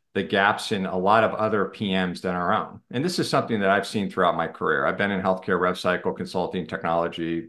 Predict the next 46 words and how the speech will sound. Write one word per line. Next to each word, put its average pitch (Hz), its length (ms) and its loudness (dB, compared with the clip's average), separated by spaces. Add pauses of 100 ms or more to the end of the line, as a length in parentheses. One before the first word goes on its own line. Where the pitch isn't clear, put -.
software 85 360 -2
development 82 520 0
for 82 220 -4
twenty-four 85 440 -6
years. 57 240 -14 (680)
And, 95 320 2
and 95 220 2
I 101 80 4
don't 120 220 4
blame 107 320 0
the 113 60 -2
P 113 180 -4
M 107 120 -2
E 107 60 0
M 104 120 0
R 101 140 4
companies. 95 640 -2
There's 90 220 0
a 92 40 0
lot 95 260 4
of 98 120 -2
competition 98 720 -2
there. 95 200 2
They 92 120 0
have 87 180 0
to - 80 -14
focus 92 380 -4
on 82 180 -6
physician 92 460 -4
experience. 92 680 0
They 82 120 -2
have 82 220 0
to 95 60 -12
focus 85 380 -6
on 80 80 -8
the 78 60 -8
consumer 101 480 -2
experience 90 560 -2
now, 90 260 0
right? 92 320 2
But 95 160 0
who 104 120 -6
gets 101 220 -2
left 156 280 -2
behind, 98 680 -2
ironically, 85 600 -2